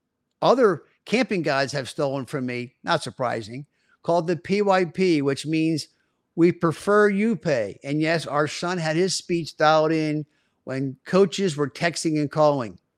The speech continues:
We didn't want to chase any fake P W O offers or preferred walk-on offers that did not fit our criteria of our son's academic and athletic goals.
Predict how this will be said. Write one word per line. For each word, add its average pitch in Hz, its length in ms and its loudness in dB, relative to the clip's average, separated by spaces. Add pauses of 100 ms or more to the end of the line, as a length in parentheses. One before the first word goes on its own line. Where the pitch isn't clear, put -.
(720)
We 160 120 4
didn't 185 220 6
want 185 180 2 (300)
to 147 100 -4
chase 165 340 0 (200)
any 233 640 4
fake - 640 0 (240)
P 208 680 0 (200)
W 180 580 4
O 165 340 4
offers 135 540 2
or 131 100 -4
preferred 147 440 0
walk-on 139 440 2
offers 104 420 -4 (520)
that 156 180 0
did 160 140 -2
not 165 340 -2
fit 185 160 0
our 156 160 4
criteria 185 720 -2
of 151 160 0
our 139 140 -2
son's 139 360 -6 (140)
academic 151 800 0 (560)
and 180 120 4
athletic 147 500 2
goals. 95 440 -6